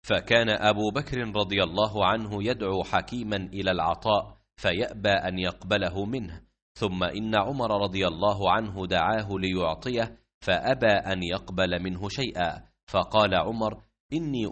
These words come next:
أشهدكم يا معشر المسلمين على حكيم أني أعرض عليه حقه من هذا الفيء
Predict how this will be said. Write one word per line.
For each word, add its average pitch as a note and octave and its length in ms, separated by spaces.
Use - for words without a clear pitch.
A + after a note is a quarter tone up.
أشهدكم G#2 680
يا F#2+ 200
معشر G2 480
المسلمين F#2+ 840
على F#2 380
حكيم G#2 640
أني G2+ 440
أعرض A#2+ 400
عليه G2 560
حقه G#2 580
من F#2 220
هذا G2 320
الفيء B2 380